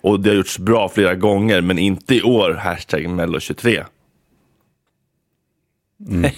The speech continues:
Speaker 2: Gud. Gud. Och han sa också, "Jag vill inte vara programledare, bara så ni
Speaker 1: Ja.
Speaker 2: vet. Det är inte det jag är ute
Speaker 1: Nej.
Speaker 2: efter."
Speaker 1: Nej, nej, nej, nej, nej. Ja, säg, säg, eh, nu får folk här hemma fått, fått gissa.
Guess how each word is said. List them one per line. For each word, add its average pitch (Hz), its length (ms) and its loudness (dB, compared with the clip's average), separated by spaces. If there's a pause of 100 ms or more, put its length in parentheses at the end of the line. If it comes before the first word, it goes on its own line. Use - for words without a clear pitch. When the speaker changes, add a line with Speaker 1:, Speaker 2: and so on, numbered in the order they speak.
(420)
Speaker 2:
Gud. 90 140 0 (1400)
Gud. 131 160 -4 (200)
Och 113 80 -2
han 127 120 2
sa 147 100 2
också, 120 180 0
"Jag 156 240 4
vill 120 200 2
inte 107 480 2
vara 98 180 2
programledare, 101 720 2
bara 117 280 2
så 190 140 0
ni 165 60 4
Speaker 1:
Ja. 131 100 4
Speaker 2:
vet. - 420 -2
Det 131 120 2
är 135 40 6
inte 131 200 2
det 139 240 4
jag 110 200 4
är 101 300 2
ute 110 220 2
Speaker 1:
Nej. 127 100 2
Speaker 2:
efter." 101 360 -2
Speaker 1:
Nej, 127 140 2
nej, 127 180 -2
nej, 120 160 -2
nej, 117 180 -2
nej. 107 280 -4 (920)
Ja, 107 280 2
säg, 113 300 0
säg, 120 200 2
eh, 120 200 0
nu 135 320 2
får 131 120 -10
folk 120 200 0
här 113 100 2
hemma 110 320 2
fått, - 340 -4
fått - 260 -6
gissa. 98 400 0